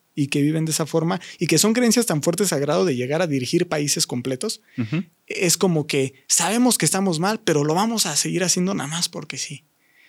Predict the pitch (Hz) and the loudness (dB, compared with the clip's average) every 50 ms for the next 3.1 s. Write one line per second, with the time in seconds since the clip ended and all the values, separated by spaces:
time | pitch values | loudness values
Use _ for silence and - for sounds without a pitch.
0 | _ _ _ _ _ _ _ _ _ _ _ _ - 185 170 165 170 165 165 - | _ _ _ _ _ _ _ _ _ _ _ _ -2 0 2 4 4 4 4 4
1 | 220 226 226 226 233 226 214 - 214 180 170 165 156 151 190 220 320 339 - - | 4 4 4 4 4 4 4 4 2 2 4 6 6 6 6 4 2 0 -4 -10
2 | _ _ _ _ _ - 196 175 170 175 190 220 233 214 262 381 480 - - - | _ _ _ _ _ -2 -2 0 2 4 4 6 6 6 4 4 2 0 -2 -4
3 | - | -6